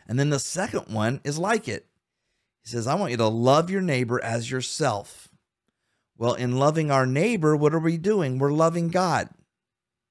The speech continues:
He says, "What you do to the least of these, you do to me."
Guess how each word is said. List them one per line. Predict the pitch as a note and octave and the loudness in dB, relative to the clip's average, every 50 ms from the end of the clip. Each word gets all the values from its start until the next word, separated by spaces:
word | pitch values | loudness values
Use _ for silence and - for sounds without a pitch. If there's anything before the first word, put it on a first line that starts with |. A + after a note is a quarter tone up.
| _ _ _ _ _ _ _ _ _ _ _ | _ _ _ _ _ _ _ _ _ _ _
He | - | -12
says, | A2 A2+ B2 A2 A2 | -8 -6 -4 -4 -2
"What | B2 G#2+ | -4 -4
you | G2+ B2 A#2+ | -4 -4 -4
do | B2 C3+ C3 | -4 -4 -4
to | B2+ C3 | -4 -4
the | A#2+ G#2 A#2+ | -4 -4 -4
least | A#2+ C3 F#3 A3+ G3+ - C3+ | -2 -2 -4 -4 -6 -6 -6
of | A2+ G2 | -4 -2
these, | G#2+ A2+ B2 C3+ C3+ C3 | -2 -2 -2 -2 -2 -4
you | B2+ | -4
do | A#2 A#2+ B2+ C3 | -2 0 0 0
to | A#2+ A#2 | 2 0
me." | G#2 A2 B2+ F3+ G#3+ F#3+ D3 D3 E3+ E3 | 0 0 0 0 0 0 0 -2 -2 -4